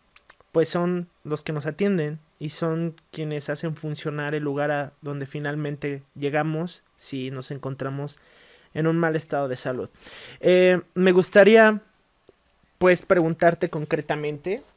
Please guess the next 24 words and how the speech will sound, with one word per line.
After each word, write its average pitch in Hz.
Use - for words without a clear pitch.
esto 147
sí 147
es, -
eh, 135
muy, 151
muy 160
importante 143
para 131
mí. 139
Desde 160
el 160
momento 170
en 180
el 147
que, 135
eh, 123
te 147
conocí, 190
porque 131
para 135
quienes 135
no 147
sepan, 156
a, 135